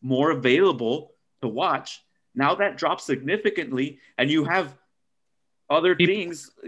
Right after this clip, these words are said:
Speaker 2: you got
Speaker 1: getting
Speaker 2: people on,
Speaker 1: paid.
Speaker 2: or you got people on the pirated websites trying to find how to watch the
Speaker 1: Exactly.
Speaker 2: game.
Speaker 1: And
Speaker 2: That's
Speaker 1: how
Speaker 2: all
Speaker 1: to
Speaker 2: you can
Speaker 1: watch
Speaker 2: do.
Speaker 1: it. And, and that's going to be not only the detriment for the N F L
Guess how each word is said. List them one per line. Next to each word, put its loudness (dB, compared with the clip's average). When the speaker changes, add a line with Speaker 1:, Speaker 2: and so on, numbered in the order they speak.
Speaker 2:
you 8
got 10
Speaker 1:
getting 8
Speaker 2:
people 6
on, 10
Speaker 1:
paid. -2
Speaker 2:
or 6
you 6
got 8
people 2
on 6
the 6
pirated 6
websites 0
trying -6
to -4
find 0
how 2
to 6
watch 2
the 2
Speaker 1:
Exactly. 0
Speaker 2:
game. -12
Speaker 1:
And 0
Speaker 2:
That's 4
Speaker 1:
how 8
Speaker 2:
all 8
Speaker 1:
to 4
Speaker 2:
you 0
can 2
Speaker 1:
watch 2
Speaker 2:
do. 4
Speaker 1:
it. 2
And, -6
and -4
that's 2
going 0
to -4
be -4
not 2
only 0
the 2
detriment -2
for -2
the 0
N -4
F -6
L -2